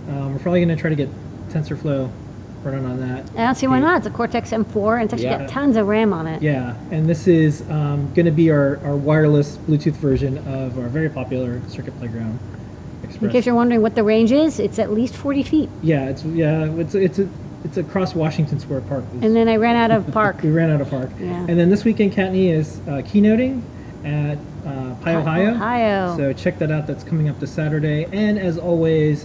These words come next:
Speaker 1: um, if you're interested in learning Circuit Python, Codecademy still has the Circuit Python course.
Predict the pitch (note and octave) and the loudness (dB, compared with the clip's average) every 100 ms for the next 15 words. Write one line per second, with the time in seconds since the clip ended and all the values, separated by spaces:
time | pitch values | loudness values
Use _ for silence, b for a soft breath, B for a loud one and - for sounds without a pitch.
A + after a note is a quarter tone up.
0 | - C3+ C3 - D3 D3 - C#3+ C#3 D3+ | -8 -8 -8 -4 -4 -4 -6 -6 -4 -2
1 | F3 E3 F#3+ D#3+ D#3+ D3+ D3 D3+ D3 C#3+ | 0 0 2 2 2 0 0 -4 -8 -8
2 | C3+ C3+ B2 E3+ D#3 D3 C#3 C#3 - B | -8 -8 -4 -4 -2 -4 -2 -4 -6 B
3 | B - F#3+ F3 D#3 D3 - - B - | B -2 0 2 0 0 -4 -10 B -12
4 | - C3+ C3+ B2+ - B2+ C#3 - - - | -4 -2 0 -2 -6 -6 -6 -6 -12 -12
5 | - B2 B2+ A#2+ A#2+ - F#3 E3+ - | -10 -8 -6 -6 -8 0 2 2 -2